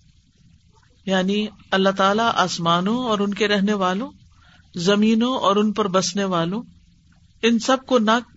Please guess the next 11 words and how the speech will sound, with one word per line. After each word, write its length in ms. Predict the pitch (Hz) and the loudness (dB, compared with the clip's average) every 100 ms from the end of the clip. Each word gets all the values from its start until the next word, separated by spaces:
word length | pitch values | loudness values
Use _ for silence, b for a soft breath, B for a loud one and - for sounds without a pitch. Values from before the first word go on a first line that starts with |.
| - - | -18 -4
صرف 260 | 220 226 226 | 0 0 0
یہ 140 | 233 | -2
کہ 100 | 240 | 0
اس 140 | 208 202 | -2 0
نے 100 | 208 | -2
پیدا 360 | 196 175 220 | 0 0 0
کیا 280 | 254 220 233 339 B B B B B - | -2 -4 -4 -6 B B B B B -2
بلکہ 440 | 196 226 - 254 | 0 0 2 2
جو 360 | 185 214 226 240 | 2 2 2 2
ان 200 | - 208 | -2 -4
کے 220 | 196 226 | -2 -2